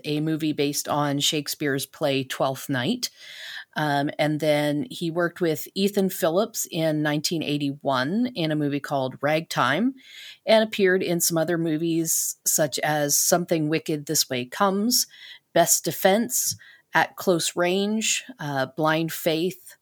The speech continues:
Diary of a Hitman, and Prayer of the Roller Boys with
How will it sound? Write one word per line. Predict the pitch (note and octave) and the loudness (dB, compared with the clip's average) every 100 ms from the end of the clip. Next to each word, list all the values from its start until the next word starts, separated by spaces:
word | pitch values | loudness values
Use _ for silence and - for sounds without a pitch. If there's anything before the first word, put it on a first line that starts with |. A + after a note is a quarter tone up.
| _ - _ | _ -20 _
Diary | E3+ D#3+ F3 E3+ | 2 4 4 2
of | D#3 | 0
a | D3+ | -2
Hitman, | - - G3 E3+ F#3 A3 | -2 -2 0 0 0 0
and | F3 D#3 D3+ D3 D3+ - _ _ | -2 -2 0 0 -2 -6 _ _
Prayer | - F3+ A3 B3+ B3 | 0 2 4 2 0
of | - F3+ | 0 0
the | E3 | -2
Roller | D3+ E3 F#3+ D#3 | 0 4 4 2
Boys | C3 A#2 B2+ F#3 - | 0 -2 -2 -2 -2
with | D3+ C#3+ | -2 -4